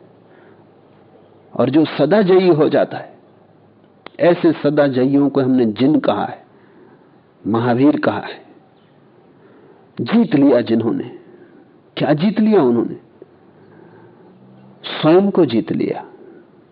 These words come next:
दो तरह की जय है, एक तो दूसरों को जीतना,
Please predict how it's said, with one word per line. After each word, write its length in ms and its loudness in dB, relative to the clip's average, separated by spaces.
दो 200 2
तरह 300 0
की 200 -2
जय 240 0
है, 220 -6
एक 200 -2
तो 100 2
दूसरों 460 -2
को 120 -2
जीतना, 480 -4